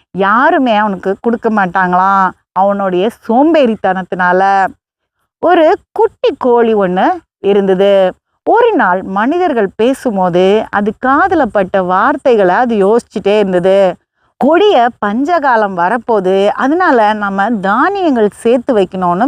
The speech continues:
பேசிக்கிட்டாங்களாம்." இந்த கோழி போய் தன்னோட இருந்த மற்ற விலங்குகள் கிட்டயும் மற்ற கோழிகள்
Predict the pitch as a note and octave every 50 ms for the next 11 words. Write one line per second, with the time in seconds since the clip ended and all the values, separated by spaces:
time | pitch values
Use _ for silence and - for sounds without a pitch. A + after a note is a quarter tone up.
0 | C#4 - B3+ A3+ - - F#3 F3+ G3 - F#3+ F3+ F3 F#3+ F#3+ G3 G3+ G3+ G3 F#3
1 | F3+ _ _ _ _ _ - _ - F#3+ G3+ F#3+ F#3 E3+ - - G#3+ G#3+ A#3+ C4
2 | C4+ G#3+ - G3+ F#3+ F3+ F3+ F#3 F#3 F#3 - _ - G#3+ G#3 G3+ G#3 A#3 C#4 D#4+
3 | G4 F#4+ E4 C#4 A3+ G#3 G#3+ A3+ G#3 G3 G3 F#3 F#3 G3 G3 F#3 G3 G#3 - _
4 | - E4 C4 A3 G#3+ A3 A#3+ B3 B3+ A#3 A3 G3+ F3+ F3 - G3 F3+ - F#3 F3+
5 | F3+ F#3 F#3+ G3 G#3 A#3 B3 - - E4 - - - B3 B3 C#4 D4 C#4+ C4 A#3
6 | G#3